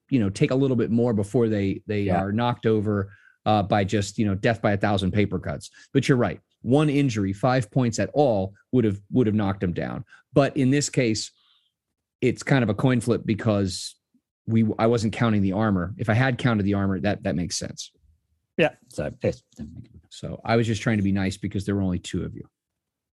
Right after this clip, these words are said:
Speaker 1: I didn't wanna have a T P K and make people listening feel sad and then get turned off to the game.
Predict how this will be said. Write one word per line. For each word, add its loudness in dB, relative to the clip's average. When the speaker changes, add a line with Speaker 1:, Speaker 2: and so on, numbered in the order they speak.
Speaker 1:
I -6
didn't 0
wanna -2
have -2
a -6
T -8
P -6
K -8
and -10
make -8
people -4
listening -4
feel -8
sad -6
and -10
then -8
get -12
turned -6
off -8
to -14
the -14
game. -16